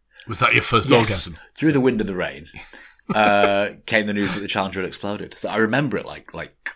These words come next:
Speaker 2: like that, crystal clear, you know.
Speaker 1: Flashbulb moment, yeah. My, um, this was the year,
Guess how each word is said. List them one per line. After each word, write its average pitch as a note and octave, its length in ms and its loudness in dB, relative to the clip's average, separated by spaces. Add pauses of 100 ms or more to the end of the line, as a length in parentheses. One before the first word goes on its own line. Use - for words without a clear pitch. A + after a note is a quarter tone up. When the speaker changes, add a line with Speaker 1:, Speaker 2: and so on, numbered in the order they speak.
(120)
Speaker 2:
like - 240 -14
that, - 260 -10
crystal - 360 -2
clear, D#2+ 340 -14 (420)
you F2 100 -20
know. F2 120 -20 (800)
Speaker 1:
Flashbulb A2+ 540 -2
moment, F#2+ 340 -8
yeah. G#2+ 120 -12 (1600)
My, B2 200 2
um, C#3 320 4 (220)
this F#3 260 2
was G#3+ 140 -4
the D#3 60 -8
year, B2 400 -2